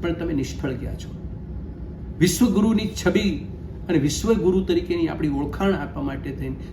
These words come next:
જે લોકો એની સાથે બેઠા છે, એ લોકોએ વિશ્વગુરુને શોભે એવું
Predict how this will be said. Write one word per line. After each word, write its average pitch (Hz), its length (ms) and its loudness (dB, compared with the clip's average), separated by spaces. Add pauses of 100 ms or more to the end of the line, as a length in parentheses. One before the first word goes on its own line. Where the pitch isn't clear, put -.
(100)
જે 214 140 4
લોકો 160 340 2
એની 143 160 2
સાથે 123 300 -4
બેઠા 120 280 -4
છે, 127 140 -6
એ 120 40 -4
લોકોએ 113 300 -6 (440)
વિશ્વગુરુને 190 680 8
શોભે 165 420 8
એવું 160 500 6